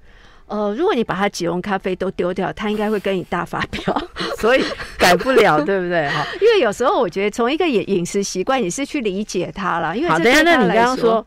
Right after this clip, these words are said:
Speaker 2: 你刚刚说，
Speaker 1: 嗯。
Speaker 2: 我赶一下时间，
Speaker 1: 嗯。
Speaker 2: 因为我想把这个让大家多听。
Speaker 1: <laughs>
Speaker 2: 喝黑咖啡是比较本质，
Speaker 1: 嗯。
Speaker 2: 哈。
Speaker 1: 嗯。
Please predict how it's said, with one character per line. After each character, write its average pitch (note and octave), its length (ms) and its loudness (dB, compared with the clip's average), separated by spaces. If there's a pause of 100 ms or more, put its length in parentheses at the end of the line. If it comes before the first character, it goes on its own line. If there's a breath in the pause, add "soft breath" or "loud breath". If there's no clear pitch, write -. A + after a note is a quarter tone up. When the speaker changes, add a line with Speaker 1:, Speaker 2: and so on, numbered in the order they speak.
Speaker 2:
你 F3 120 -6
刚 G#3 180 2
刚 B3+ 100 0
说， G#3+ 180 -2
Speaker 1:
嗯。 - 20 2
Speaker 2:
我 A3 60 2
赶 E3 200 0
一 E3 120 -2
下 G3+ 180 2
时 D#3+ 260 -6
间， E3+ 220 -2
Speaker 1:
嗯。 F3 40 -2
Speaker 2:
因 - 20 2
为 A3+ 80 2
我 G#3+ 100 2
想 E3+ 160 0
把 C#3+ 140 0
这 F#3 120 -6
个 E3+ 120 0
让 E3 180 0
大 E3 100 -2
家 D#3+ 160 0
多 E3 160 -2
听。 E3 180 -4 (160 loud breath)
Speaker 1:
<laughs> - 140 -20
Speaker 2:
喝 B3+ 220 2
黑 C4 180 2
咖 A3+ 220 0
啡 G#3+ 160 -2
是 G3+ 140 -6
比 D#3 100 -10
较 D#3+ 240 0
本 C3 240 -6
质， B2+ 320 -12
Speaker 1:
嗯。 C3+ 60 -8
Speaker 2:
哈。 D3+ 160 -4
Speaker 1:
嗯。 G3+ 260 -2